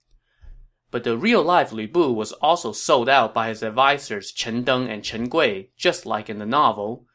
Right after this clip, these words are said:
and in the end, when Cao Cao had Lu Bu trapped in Xiapi, three of his officers, Hou Cheng, Song Xian, and Wei Xu, did turn on him, although things ended slightly differently than in the novel.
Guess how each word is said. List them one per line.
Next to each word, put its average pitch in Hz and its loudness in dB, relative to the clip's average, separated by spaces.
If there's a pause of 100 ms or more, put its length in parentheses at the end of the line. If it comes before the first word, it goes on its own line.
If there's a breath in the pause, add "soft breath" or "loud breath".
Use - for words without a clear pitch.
(220)
and 110 -6
in 156 -2
the 127 0
end, 135 0 (160)
when 113 -4
Cao 117 2
Cao 139 2
had 110 -4
Lu 113 -8
Bu 120 -4
trapped 135 -2
in 113 -6
Xiapi, 151 -2 (200 loud breath)
three 175 -4
of 127 -2
his 113 -6
officers, 127 -4 (200)
Hou 123 0
Cheng, 117 -4 (240)
Song 135 -4
Xian, 110 -2 (180)
and 110 -8
Wei 143 2
Xu, 110 -4 (280 soft breath)
did 147 2
turn 160 -4
on 107 -4
him, 101 -14 (380)
although 117 0
things 139 -4
ended 135 -2
slightly 135 -2
differently 110 -4
than 110 -8
in 110 -10
the 107 -10
novel. 117 -2